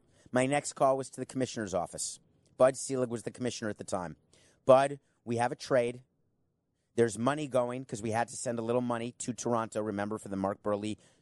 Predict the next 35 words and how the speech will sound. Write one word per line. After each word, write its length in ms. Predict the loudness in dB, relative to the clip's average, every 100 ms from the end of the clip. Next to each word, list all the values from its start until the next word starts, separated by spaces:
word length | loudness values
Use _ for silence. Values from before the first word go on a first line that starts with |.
| -2
trade. 320 | 2 2 -2 -16 _ _ _ _ _ _ _ _ _ _ _ _ _ _ _ _ _ _ _ _ _ _ _
Bud 180 | 6 6
Selig 260 | -2 -6
said, 380 | -4 -2 -2 -4 _ _ _ _ _
"Are 80 | -4
you 120 | -2
telling 380 | -2 -2 0 0
me 120 | -2 -2
that 80 |
you 160 | 0 0
have 100 | 0
a 40 |
trade 280 | -2 -4 -4
in 100 | -4
place, 320 | -4 -2 -2
a 40 | -8
twelve-player 640 | -2 2 2 2 4 4
trade, 400 | 2 4 4 2 -8 _ _ _ _ _
that 120 | 4 4
you 220 | 6 6
are 100 | 4
shedding 540 | 0 2 2 4 0
Buehrle, 360 | 2 2 4 2
Reyes, 480 | 4 4 4 0 -2
Johnson, 460 | 2 2 0 -4
and 320 | -2 0 2 4
Buck 300 | 4 2 -12 _ 0
off 220 | 0 -2
your 60 |
payroll 500 | -4 2 4 6 4 -4 -6
and 140 | -6
taking 320 | 0 0 4 2
on 180 | 2
no 140 | 2 2
money?" 320 | 0 -4